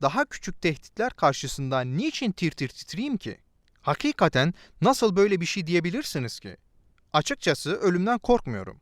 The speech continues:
ama işimi kaybetmekten korkuyorum. Hayır, hayır, düşünün. Eğer ölüm, gerçekten ölümden bahsediyorum. Sıfır kalp atışı,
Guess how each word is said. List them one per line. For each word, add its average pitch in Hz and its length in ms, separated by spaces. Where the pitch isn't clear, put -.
ama 160 220
işimi 135 300
kaybetmekten 151 720
korkuyorum. 180 560
Hayır, 180 440
hayır, 190 400
düşünün. 131 420
Eğer 180 300
ölüm, 170 340
gerçekten 208 580
ölümden 151 360
bahsediyorum. 104 640
Sıfır - 380
kalp - 360
atışı, - 400